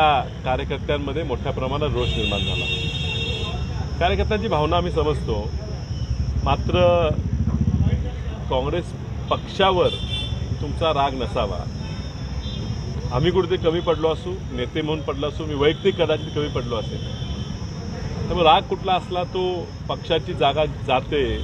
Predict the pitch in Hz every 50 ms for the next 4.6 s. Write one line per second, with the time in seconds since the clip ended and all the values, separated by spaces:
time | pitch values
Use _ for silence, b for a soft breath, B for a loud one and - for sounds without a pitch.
0 | - - - 123 131 143 143 139 131 127 120 131 131 131 120 107 98 95 - -
1 | - - 120 127 127 143 143 143 143 135 139 147 135 131 123 131 139 143 135 135
2 | 143 127 127 135 135 127 123 113 - 120 101 - - - - - - - - -
3 | - - - - - - 139 143 160 143 131 123 120 156 160 160 156 143 135 135
4 | 143 139 - 175 - - 156 143 143 139 135 139